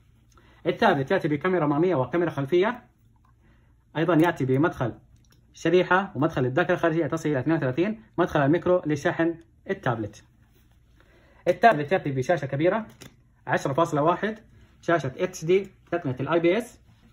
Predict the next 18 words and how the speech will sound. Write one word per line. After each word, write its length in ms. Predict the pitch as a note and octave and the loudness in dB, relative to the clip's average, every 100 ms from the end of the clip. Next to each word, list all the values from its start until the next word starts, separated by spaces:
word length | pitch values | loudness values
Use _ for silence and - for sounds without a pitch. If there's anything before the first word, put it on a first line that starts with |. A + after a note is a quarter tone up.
| _ _ _ - | _ _ _ -6
يأتي 180 | D3 D3 | -4 -2
بطارية 320 | C#3 D#3+ E3+ | -2 2 2
كبيرة 340 | E3 D#3 F3+ F#3+ | 2 0 0 2
خمسة 280 | E3 D#3+ | 0 2
آلاف 200 | D3+ B2+ | 0 0
ملي 180 | D3+ C#3 | -2 -2
أمبير. 300 | A#2+ D#3 A3 - - - _ _ _ _ _ _ C#3+ | 0 -2 -2 -6 -20 -20 _ _ _ _ _ _ -2
الجهاز 320 | C#3 F#3 C#3+ | 2 4 4
يأتي 200 | D#3+ C3 | 2 0
بأحدث 320 | E3+ D#3+ D3+ | 0 0 0
إصدار 240 | D3 D3+ | 0 2
من 140 | C#3 E3+ | 2 2
إصدارات 340 | - D#3 C3 | 0 -2 0
الأندرويد، 340 | D3 E3 E3 D3 | -2 0 2 0
الإصدار 320 | C3 D#3+ C3 | -2 -2 -2
التاسع. 460 | - D#3+ E3 G#3+ A3 _ _ _ _ _ _ _ _ _ _ _ _ _ _ _ _ _ _ _ _ - _ - | 0 0 0 -4 -8 _ _ _ _ _ _ _ _ _ _ _ _ _ _ _ _ _ _ _ _ -20 _ -4
محمل 360 | C3+ G3 F#3 F3+ | -2 2 2 2
مسبقًا 480 | F#3 F#3 F#3 G#3+ | 0 -4 -4 -6